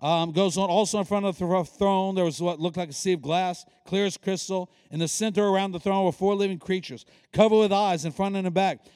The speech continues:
First creature like a lion, second like an ox, third face like a man, fourth flag like an eagle. Each of these four creatures had six wings, covered with eyes all around, even under its wings. Day and night they never stopped saying, 'Holy, holy, holy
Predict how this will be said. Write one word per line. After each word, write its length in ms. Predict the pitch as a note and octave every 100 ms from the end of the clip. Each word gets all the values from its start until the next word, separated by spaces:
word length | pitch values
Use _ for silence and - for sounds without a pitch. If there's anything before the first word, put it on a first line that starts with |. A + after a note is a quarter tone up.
| _ -
First 240 | G#3 -
creature 260 | G#3+ G#3 G3+
like 200 | G3 F#3+
a 40 |
lion, 380 | F#3 G3 F#3+ E3+
second 260 | G3 F#3
like 180 | G3 F#3+
an 80 | F#3+
ox, 280 | F#3+ F3 -
third 260 | F#3+ F#3+
face 260 | D3+ F#3+ F#3
like 140 | F#3
a 60 | F3+
man, 260 | F#3 F#3+ D3+ _
fourth 280 | - G3+ -
flag 260 | F3+ G3 F3
like 220 | F#3 F3
an 100 | F3+
eagle. 340 | F#3+ E3 G#2+ _ _ _ -
Each 260 | G#3+ B3 A#3
of 100 | A3+
these 200 | G#3 -
four 240 | A3 G#3
creatures 420 | A3 G#3+ F#3+ E3+
had 160 | F#3 E3
six 340 | - A3 -
wings, 300 | G3+ G#3 F3+
covered 340 | - A3 A#3+ A3+
with 140 | G#3+
eyes 360 | G#3 G#3 G3 D#3+
all 180 | F#3 F3+
around, 340 | F#3+ F#3 D#3+
even 220 | G#3+ A3
under 240 | A3 A#3+ F#3+
its 140 | -
wings. 300 | D#3+ B2+ - _ _ _ B2
Day 180 | G3+ A#3+
and 100 | A3+
night 220 | A3+ F#3+
they 100 | G#3
never 240 | G#3+ G#3+
stopped 280 | F3 G#3+ F#3+
saying, 200 | G#3+ G3+
'Holy, 340 | D#3 A3+ A#3 F#3
holy, 300 | G#3+ A3 F#3+
holy 380 | G#3 G#3 D#3+